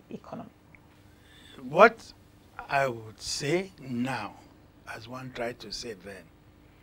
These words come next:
Speaker 2: is that Nigeria, you know, make sustained progress and continuing progress. We must return to accept that we should have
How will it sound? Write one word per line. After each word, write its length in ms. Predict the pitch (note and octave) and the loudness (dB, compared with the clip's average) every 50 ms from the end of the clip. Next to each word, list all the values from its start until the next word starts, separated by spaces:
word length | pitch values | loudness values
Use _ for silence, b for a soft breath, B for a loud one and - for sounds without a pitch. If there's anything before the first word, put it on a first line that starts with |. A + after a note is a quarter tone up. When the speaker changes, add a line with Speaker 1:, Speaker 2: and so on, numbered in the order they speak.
| B B B B B B B | B B B B B B B
Speaker 2:
is 120 | C#3 C#3 | -4 0
that 220 | C3+ C#3 B2+ B2 - - - - | 2 2 2 0 -4 -10 -18 -10
Nigeria, 760 | D3 C#3+ D3 D3+ D3+ C#3 B2 E3 F3+ F#3 F3+ F#3 F#3+ F#3 F3+ - - - - - - - - - - - - - - - - - - - - - - - - - - - | -4 0 2 2 2 2 2 2 2 4 2 2 0 -2 -4 -10 -16 -20 -20 -20 -20 -20 -20 -20 -20 -20 -20 -20 -20 -20 -20 -20 -20 -20 -20 -20 -20 -20 -20 -20 -20 -14
you 100 | - C#3+ | -12 -8
know, 140 | C3 B2+ B2+ B2 | -8 -6 -6 -4
make 440 | B2+ B2+ C#3 D3+ D#3+ D#3+ D#3+ - - | -2 0 2 2 2 0 -2 -6 -6
sustained 720 | - - - A2+ - - - - - F3 E3 D#3+ D3+ - - - | -4 -4 -4 -4 -4 -6 -8 -6 -4 -4 -4 -4 -6 -8 -12 -10
progress 640 | C3 C3 A#2+ A2 G2 G2 F#2 - - - - - - - - - | -8 -8 -6 -6 -8 -12 -12 -14 -14 -14 -14 -14 -16 -16 -12 -10
and 160 | B2 A2+ - - | -10 -10 -6 -6
continuing 580 | B2 A#2+ A#2 - - D3+ C#3 D3 D3 C#3+ C#3 | -6 -6 -6 -8 -8 -8 -6 -6 -6 -6 -8
progress. 640 | - - A#2+ A2+ A2 - - - - - - - - - - - B B B B B B B B B B - | -8 -6 -6 -6 -4 -6 -8 -12 -14 -14 -16 -18 -20 -20 -20 -20 B B B B B B B B B B -4
We 100 | C#3+ D3 | 0 2
must 400 | C#3+ D#3 F3+ A3 A#3+ B3 - - | 4 8 10 10 8 8 4 -4
return 480 | C#3 A#2+ - - - D3 C3 A#2 G#2+ G2 - - - - - - - - - - - - - - - - - - - - - - - - | -8 -10 -8 -4 -4 -4 -4 -4 -8 -14 -18 -20 -20 -20 -20 -20 -20 -20 -20 -20 -20 -20 -20 -20 -20 -20 -20 -20 -20 -20 -20 -20 -12 -8
to 320 | - A#2+ A2+ A2+ G#2+ F#2+ - - - - - - - - - - | -8 -6 -6 -6 -8 -10 -14 -20 -20 -20 -20 -20 -20 -14 -12 -12
accept 680 | - - - - - E3 D#3 B2 - - - - - - - - - - - - - - - - - - - - A#2 | -8 -6 -6 -4 -2 -2 -4 -4 -6 -10 -14 -14 -14 -14 -18 -20 -20 -20 -20 -20 -20 -20 -20 -20 -20 -20 -20 -16 -12
that 160 | B2 A#2+ A#2 A2+ - D3 C3 | -10 -10 -10 -10 -14 -14 -12
we 180 | C3+ B2 A#2 A2 | -10 -10 -10 -8
should 320 | - - - C#3 C3 A#2 | -6 -6 -6 -6 -4 -4
have 240 | C3+ D3+ D#3 D3 | -2 -2 -2 -2